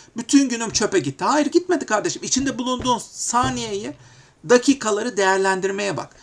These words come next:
"Ya büt-, iyi de bütün günüm çöpe gitti." Tamam, olsun, yarım saatin var. Yarım saat aç, ufak bir şey yap ya.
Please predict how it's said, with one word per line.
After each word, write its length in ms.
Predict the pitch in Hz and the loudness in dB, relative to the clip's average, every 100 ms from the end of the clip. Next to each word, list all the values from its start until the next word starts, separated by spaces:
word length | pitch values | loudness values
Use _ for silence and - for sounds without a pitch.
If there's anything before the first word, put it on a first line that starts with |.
| _ | _
"Ya 120 | 233 | 0
büt-, 300 | 233 240 - | 0 -2 -6
iyi 200 | 247 277 | 2 4
de 120 | 240 | 4
bütün 300 | 240 - 294 | 2 2 2
günüm 180 | 247 240 | 2 -2
çöpe 260 | - 214 208 | -2 -2 -2
gitti." 320 | 151 - - - - | -4 -8 -18 -20 -8
Tamam, 180 | 247 | -2
olsun, 340 | 311 415 - 294 | 2 2 2 -2
yarım 300 | 233 262 349 | 2 4 4
saatin 460 | 370 359 359 196 | 4 2 0 -4
var. 160 | - 127 - _ - | -4 -8 -16 _ 2
Yarım 240 | 277 403 | 2 2
saat 280 | - 277 - | 2 0 0
aç, 360 | - - - - | -4 -2 -6 -6
ufak 380 | 277 - 320 - | -6 -2 -2 -2
bir 40 | |
şey 200 | 285 349 | -2 0
yap 220 | 311 - | -2 -4
ya. 160 | 202 247 | -10 -14